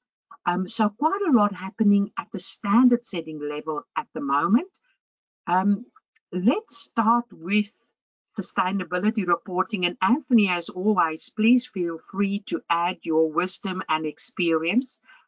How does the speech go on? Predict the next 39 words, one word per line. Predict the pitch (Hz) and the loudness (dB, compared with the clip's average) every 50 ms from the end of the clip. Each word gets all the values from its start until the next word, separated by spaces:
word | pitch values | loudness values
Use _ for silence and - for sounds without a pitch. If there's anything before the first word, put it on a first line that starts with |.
| _ _ - | _ _ -4
um, | 160 160 151 165 123 - | -4 -4 -4 -4 -8 -8
w-, | - 156 - - 170 | -8 -8 -8 -6 -4
whenever, | 165 170 165 165 165 165 160 170 170 165 165 165 - - | -2 0 0 0 0 -2 -2 -2 -2 -2 -2 -4 -6 -8
uh, | 151 151 156 - | -8 -10 -8 -8
um, | 151 147 143 143 147 117 - - _ _ - - _ - | -8 -8 -8 -8 -10 -10 -10 -12 _ _ -20 -20 _ -6
you | 165 160 | -6 -6
feel | - - 190 180 160 | -4 -2 -2 0 0
appropriate. | 160 160 - - 214 208 233 233 - - 254 254 254 254 - - - _ _ _ _ _ _ - | 0 0 0 0 2 2 2 0 0 0 2 2 2 2 -2 -6 -16 _ _ _ _ _ _ -2
I | - 175 | -2 0
know | 175 185 190 190 190 | 0 0 0 2 2
I'm | 180 175 170 | 2 0 0
a | 165 160 | -2 -6
bit | - 165 165 | -6 -6 -6
of | 165 160 | -6 -6
a | 160 | -6
steam | - - - 180 180 190 185 - | -6 -6 -4 -4 -4 -4 -4 -2
train, | - 185 175 175 180 185 | 0 2 2 2 0 -2
but | 165 170 165 | -4 -4 -4
I'll | 160 160 165 | -4 -4 -4
try | - - 202 202 208 214 202 | -2 2 2 2 2 0 -2
and | 165 139 - | -4 -6 -4
slow | - - 156 151 151 143 | -4 -2 0 0 0 0
down | 139 151 147 143 143 143 | 2 2 2 2 2 -2
here | 143 143 143 143 135 | -6 -8 -8 -8 -8
and | 139 135 127 | -8 -8 -6
there. | 143 156 180 220 240 233 - _ _ - - - _ _ - - | -4 -2 0 0 0 0 -2 _ _ -20 -20 -20 _ _ -4 0
Uh, | 170 170 160 165 175 180 | 2 2 2 2 2 2
<laughs> | |
but, | 220 202 208 196 - - | 2 0 0 -2 -4 -4
but | 185 180 | -4 -2
anyway, | 190 185 180 190 175 160 147 156 | -4 -6 -6 -2 0 2 2 2
you, | 160 160 160 151 123 147 | 0 -4 -8 -10 -10 -10
you're | 165 170 165 151 | -10 -10 -8 -2
very | 160 165 160 160 156 | 0 2 2 2 2
welcome. | 156 165 156 156 160 - - - 254 - _ _ _ _ _ _ _ _ _ _ _ _ _ _ _ - | 2 2 2 2 0 -4 -8 -14 -14 -14 _ _ _ _ _ _ _ _ _ _ _ _ _ _ _ -2
Um, | 196 202 214 226 226 226 - - _ _ _ _ _ _ _ _ _ _ _ _ - | 0 2 4 4 4 2 0 -4 _ _ _ _ _ _ _ _ _ _ _ _ -4
sustainability | - 285 247 - - 247 247 262 254 220 208 196 196 208 214 214 214 202 | -2 -2 0 0 2 2 2 2 2 2 0 -2 -2 -2 0 0 0 0
reporting. | 202 - - - 147 139 - - - - - - _ _ _ - - - | -2 -6 -6 -8 -12 -12 -12 -14 -18 -18 -18 -20 _ _ _ -20 -6 0
Now, | 208 208 208 214 214 | 2 2 4 4 2